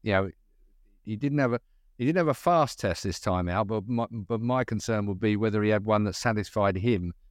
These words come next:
which takes him into racing. It's where you find that benchmark that, that I think he was talking about it in that, you know, he wants to start the season in the right place and then improve from there rather than be catching up all the time. Um, so that default, uh,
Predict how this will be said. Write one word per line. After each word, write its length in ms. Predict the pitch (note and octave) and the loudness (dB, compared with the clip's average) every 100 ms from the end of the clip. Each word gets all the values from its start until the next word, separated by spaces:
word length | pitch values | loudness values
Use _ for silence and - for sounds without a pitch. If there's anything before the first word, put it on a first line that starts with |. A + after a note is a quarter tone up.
| _ | _
which 180 | G2 - | -10 -8
takes 300 | - G#2 - | -2 -2 0
him 120 | G2+ | -2
into 200 | F#2+ G2 | -2 -2
racing. 460 | F#2+ F#2+ - D#2+ D2+ _ _ - | -2 -2 -4 -10 -12 _ _ -12
It's 180 | G#2+ - | -10 -2
where 200 | C3+ D#3 | 2 4
you 220 | D#3 C3+ | 4 0
find 300 | - C3+ A#2+ | 0 0 2
that 160 | A#2+ G#2 | 0 -2
benchmark 640 | C3+ B2+ - A2+ F2+ E2+ G#2+ | 2 2 0 -4 -2 -2 0
that, 160 | G2+ A2+ | -2 0
that 220 | G2+ F2 | -2 0
I 60 | |
think 180 | F#2+ B2 | -4 -4
he 80 | G#2+ | -4
was 140 | G2 | -4
talking 260 | - A2+ G2+ | -2 -2 -2
about 300 | E2+ F2 F2 | 0 0 0
it 80 | E2 | -2
in 160 | G2+ | -2
that, 160 | G2+ - _ _ _ | -2 -4 _ _ _
you 100 | - | -4
know, 60 | G2+ | 0
he 80 | A2 | 2
wants 260 | C3 C3+ B2 | 2 0 -2
to 60 | |
start 320 | - C#3 C3+ | -2 2 2
the 100 | A2 | 0
season 440 | F#2+ A2 G#2 G#2 G#2 _ - | -2 0 0 -2 -4 _ -6
in 260 | B2+ B2+ A#2 | -2 0 2
the 100 | A2 | 2
right 320 | A2+ A2 - | 2 2 -2
place 440 | C3 A#2 F2+ F2 - | 0 2 2 -4 -6
and 100 | G#2 | -2
then 120 | G#2+ | -2
improve 440 | G#2+ G2+ - A2+ G2+ | 0 -2 0 0 0
from 200 | G2+ G2+ | -2 0
there 240 | A2 F#2+ | 2 2
rather 360 | G2+ A#2+ B2 A2 | 2 4 4 4
than 100 | G#2 | 0
be 100 | G2+ | -2
catching 460 | - - - A#2 A2 | -4 -8 -4 -2 -2
up 100 | - | -2
all 180 | F#2+ E2+ | -4 -4
the 100 | D#2+ | -6
time. 380 | F2+ E2 D#2 - _ _ - - | -4 -6 -6 -12 _ _ -20 -6
Um, 180 | G2 G2+ | -2 -2
so 140 | - A2+ | 0 2
that 180 | B2 | 2
default, 600 | - A2 - B2 A2 - - _ _ _ _ - | 0 -6 0 0 0 -10 -20 _ _ _ _ -4
uh, 240 | G2 | -2